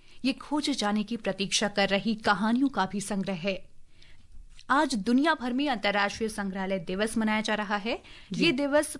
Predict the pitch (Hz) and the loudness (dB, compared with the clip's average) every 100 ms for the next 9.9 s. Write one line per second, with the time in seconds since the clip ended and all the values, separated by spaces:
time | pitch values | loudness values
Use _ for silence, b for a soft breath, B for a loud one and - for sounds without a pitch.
0 | - 202 202 196 196 233 - 254 - 208 | -2 -2 -2 -2 0 2 0 -2 2 2
1 | 208 233 220 - 190 190 190 180 180 202 | 2 -2 -2 2 2 4 0 0 0 2
2 | 247 226 B B - 302 294 285 311 311 | 2 0 B B -2 4 4 4 -4 -6
3 | 302 - 202 180 185 160 202 277 - 196 | -10 -4 -4 -2 -6 -4 -4 -2 0 0
4 | 170 190 226 254 254 269 277 277 - 294 | 0 -4 -2 -2 0 0 0 -2 -2 0
5 | 175 165 190 185 185 185 185 196 196 180 | 2 2 2 2 2 0 0 0 0 0
6 | 175 185 185 180 226 233 233 - 196 190 | -2 0 -2 2 4 4 2 2 2 4
7 | 220 208 202 214 214 220 254 B B B | 0 0 0 -2 0 2 2 B B B
8 | - - 247 233 254 285 320 302 302 208 | -6 0 0 2 0 2 0 0 -4 0
9 | 202 202 208 202 170 185 247 277 | -2 2 0 0 0 2 4 4